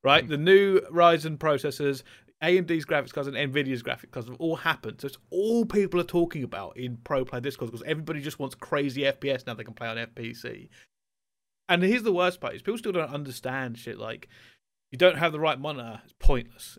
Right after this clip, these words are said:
Speaker 1: If y-, if you're only gonna build a system for, like, a hundred and forty F P S, the, the P S fives are a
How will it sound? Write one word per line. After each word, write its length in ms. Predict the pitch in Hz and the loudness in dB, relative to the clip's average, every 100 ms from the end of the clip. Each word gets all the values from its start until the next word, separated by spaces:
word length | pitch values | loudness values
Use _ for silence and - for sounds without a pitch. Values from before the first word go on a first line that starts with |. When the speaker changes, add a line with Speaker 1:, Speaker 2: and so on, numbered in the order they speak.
| - | -4
Speaker 1:
If 320 | 139 123 - - | -2 -2 -10 -8
y-, 280 | 160 147 - | -2 -2 -4
if 140 | - | -2
you're 100 | 180 | 0
only 140 | 180 185 | 0 0
gonna 140 | 175 | -2
build 160 | - 170 | -2 -6
a 40 | |
system 240 | 165 143 135 | -6 -10 -10
for, 120 | 143 | -10
like, 100 | 127 | -10
a 40 | |
hundred 320 | 143 143 139 | -10 -8 -6
and 100 | 135 | -8
forty 280 | 123 135 107 | -8 -8 -6
F 140 | 117 117 | -8 -8
P 160 | 123 | -8
S, 300 | 113 - - - | -8 -10 -16 -14
the, 160 | 151 151 _ | -16 -16 _
the 80 | - | -12
P 160 | - - | -4 -4
S 80 | - | -4
fives 240 | 214 175 | -10 -8
are 120 | |
a 60 | 123 | -10